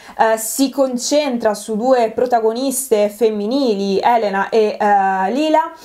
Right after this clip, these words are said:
Eh, si parte col primo libro dalla loro infanzia e si arriva all'adolescenza, poi ovviamente con gli altri libri si continua a seguire la loro crescita, sia proprio a livello di età,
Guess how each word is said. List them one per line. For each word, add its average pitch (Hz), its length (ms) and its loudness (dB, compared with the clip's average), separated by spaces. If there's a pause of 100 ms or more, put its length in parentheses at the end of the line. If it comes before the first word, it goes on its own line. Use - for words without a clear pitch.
(840)
Eh, 247 720 0
si 277 240 -2
parte 311 440 0
col 269 140 0
primo 247 240 -2
libro 262 500 2
dalla 220 280 2
loro 220 340 2
infanzia 254 1120 0
e 196 420 0
si 202 140 -2
arriva 214 240 2
all'adolescenza, 233 840 0
poi 226 140 0
ovviamente 214 720 0
con 214 240 0
gli 208 160 0
altri 220 300 -2
libri 220 400 -2
si 208 240 -4
continua 208 680 0
a 196 300 0
seguire 208 680 -2 (300)
la 214 140 2
loro 214 400 2
crescita, 233 800 -2 (320)
sia 202 400 2
proprio 208 260 0
a 202 40 0
livello 208 400 2
di 196 280 2
età, 254 480 0